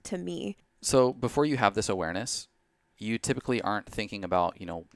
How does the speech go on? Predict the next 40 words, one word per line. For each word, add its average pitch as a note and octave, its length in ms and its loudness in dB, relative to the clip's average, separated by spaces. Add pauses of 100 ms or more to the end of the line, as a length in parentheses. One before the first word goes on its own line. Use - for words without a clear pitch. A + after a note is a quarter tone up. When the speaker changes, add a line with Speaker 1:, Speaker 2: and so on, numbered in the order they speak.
(120)
Speaker 2:
what A2+ 200 0
potentially G2+ 520 -4
you're F#2+ 280 -2
contributing F#2 560 -6
to F2+ 100 -6
this F2 260 -6
issue F2+ 280 -6
that F2 100 -8
you F2 80 -10
start F2 200 -4
getting F2 200 -10
pissed - 220 -6
about E2 320 0
in F2+ 80 -12
your - 80 -12
partner's, - 400 -8 (220)
uh, - 200 -4 (180)
you - 100 -14
know, - 100 -12 (100)
behavior. - 380 -6 (920)
This C3+ 200 4
because B2+ 280 4
it's G#2+ 160 -2
your G2+ 100 -2
ego. - 300 -10 (540)
Your A2+ 180 0
personality A#2 960 2
up G#2 180 0
to - 80 -4
this G2+ 180 0
point G#2 420 -8 (380)
is A2 160 -2
trying A#2 460 0
to - 140 -6
defend G#2 420 -6
its G#2+ 160 -4
identity G2+ 680 -4
by G#2 200 2
separating G#2+ 1000 -2
yourself, G2+ 920 -2